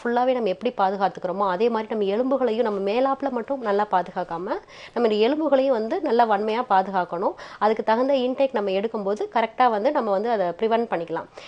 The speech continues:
இப்ப மூட்டு வலி பிரச்சனைகள் ஏற்-, ஏற்படுது அப்படின்னா, எந்தெந்த வயதினர்களுக்கு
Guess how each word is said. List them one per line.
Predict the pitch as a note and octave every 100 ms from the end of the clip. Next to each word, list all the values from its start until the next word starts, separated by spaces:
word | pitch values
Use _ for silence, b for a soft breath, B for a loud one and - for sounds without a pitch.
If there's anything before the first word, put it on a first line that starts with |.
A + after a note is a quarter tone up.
| B
இப்ப | - A#3+ B3
மூட்டு | B3 D#4 F4 E4+
வலி | D4 C4
பிரச்சனைகள் | A#3 A3+ A#3 G#3+ G#3+ F#3
ஏற்-, | F#3 A3 A#3
ஏற்படுது | G3+ A3 A3+ G#3+ G#3
அப்படின்னா, | F#3 F#3 B3+ F#4 B B
எந்தெந்த | A3+ B3 E4+ E4+ D4+
வயதினர்களுக்கு | A#3 B3 B3+ A3+ A#3 A3